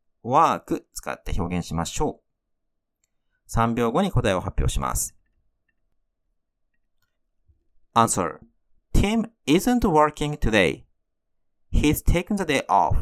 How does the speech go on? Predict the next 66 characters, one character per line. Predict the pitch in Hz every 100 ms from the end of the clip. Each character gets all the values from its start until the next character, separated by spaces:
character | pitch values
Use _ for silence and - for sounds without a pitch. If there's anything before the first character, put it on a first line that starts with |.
| - - _
も | - 147 220
し | -
く | 190
は、 | 202 110 -
he's | - - 143 120 101 101 - 95
not | 113 160 - -
working. | 104 101 - - - 127 127 -
も | - -
し |
く | - 147
は、 | 220 - _ _ _ _ _ _ _
is | 110 113 117
not | 104 127 165 95
working | 101 95 98 113 131 190
と | -
も | 76
言 | -
え | -
ま | 110
す。 | 117 - _ _ _ _ -
ま | 175 98
あ |
ね、 | 104 69
あ | 73
の、 | 87 80 78 50 - _ _
休 | - 156
暇 | 185
を | 170
取 | 185 175
っ |
て | -
い | 80
る。 | 90 - _ _ _ _
taken | - 160 180 165
the | 160
day | 147 143 -
off | 123 113 98
が | 80
後 | 85 110
ろ |
に | 104
あ | 110
る | 85
の | 73
で、 | 113 107 - _ _ _ _ -
isn't | 113 117 120 113
working。 | 101 87 101 90 - - - 143 160 -
今 | 120 123
働 | 90 - 98 98
い | 101
て | 101
い | 107
な | 185
い | -
と | -
い |
う |
こ | -
と | 95
だ | 92
と | 135
わ | -
か | -
り | -
ま | 65 -
す。 | -